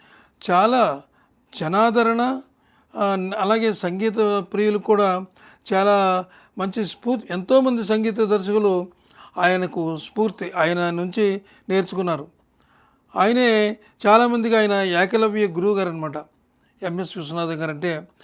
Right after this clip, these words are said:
అంత అద్భుతమైనటువంటి ఆయన చేస్తారు.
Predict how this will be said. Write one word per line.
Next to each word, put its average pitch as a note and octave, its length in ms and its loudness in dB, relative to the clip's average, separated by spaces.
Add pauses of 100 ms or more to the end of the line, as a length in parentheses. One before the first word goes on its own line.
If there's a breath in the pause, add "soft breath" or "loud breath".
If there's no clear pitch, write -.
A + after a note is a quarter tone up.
(240 loud breath)
అంత F3 180 -2
అద్భుతమైనటువంటి F3 1000 0 (480 soft breath)
ఆయన D#3+ 240 -4 (100)
చేస్తారు. E3 420 0